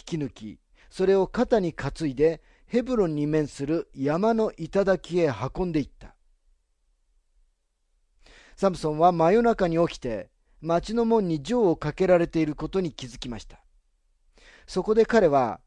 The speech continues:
何をしたでしょうか。彼は町の門と二本の門柱とかんぬきも何もかも取り、それを肩に担いで、ヘブロンに面する山の頂へ運んで行きました。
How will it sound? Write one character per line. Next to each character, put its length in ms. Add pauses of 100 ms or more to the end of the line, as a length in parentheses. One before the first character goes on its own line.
何 340
を 120
し 80
た 100
で 100
し 120
ょ 100
う 20
か。 100 (920)
彼 160
は 240
町 400
の 140
門 240
と 340 (420)
二 160
本 300
の 100
門 280
柱 260
と 320 (260)
か 200
ん 120
ぬ 120
き 160
も 340
何 380
も 160
か 160
も 120
取 240
り、 140 (320)
そ 140
れ 100
を 80
肩 340
に 140
担 220 (180)
い 60
で、 260 (320)
ヘ 160
ブ 160
ロ 80
ン 100
に 120
面 240
す 180
る 240 (220)
山 360
の 240
頂 640
へ 80
運 440
ん 40
で 100
行 140
き 80
ま 80
し 80
た。 180